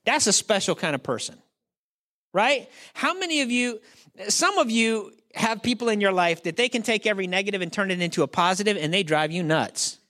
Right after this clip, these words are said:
'Cause you're like, "I just wanna be negative right now. Stop being so positive." Right? You got those people in your life that they take every negative and they turn it into a positive, and you wanna throat punch 'em.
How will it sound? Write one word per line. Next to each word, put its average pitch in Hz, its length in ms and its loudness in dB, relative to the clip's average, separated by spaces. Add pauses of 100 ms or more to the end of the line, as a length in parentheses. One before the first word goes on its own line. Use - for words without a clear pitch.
(1300)
'Cause 208 180 2
you're 202 120 4
like, 160 280 2
"I 139 140 -6
just 208 160 -6
wanna 117 140 -4
be 120 120 -4
negative 143 300 -4
right 107 160 -6
now. 98 120 -10
Stop 139 220 -6
being 139 120 -6
so 147 100 -4
positive." 156 500 -4 (1040)
Right? 240 340 0 (460)
You 285 200 2
got 294 260 0
those 294 180 2
people 269 320 0
in 240 160 2
your 285 140 2
life 190 300 2
that 185 120 -2
they 190 140 2
take 220 220 -2
every 247 200 0
negative 208 320 0
and 165 80 -4
they 156 80 -2
turn 202 220 -2
it 226 40 0
into 226 180 -2
a 240 40 -2
positive, 180 400 0
and 156 100 -4
you 220 80 -2
wanna 165 180 -2
throat 170 220 0
punch 131 220 -6
'em. 92 140 -14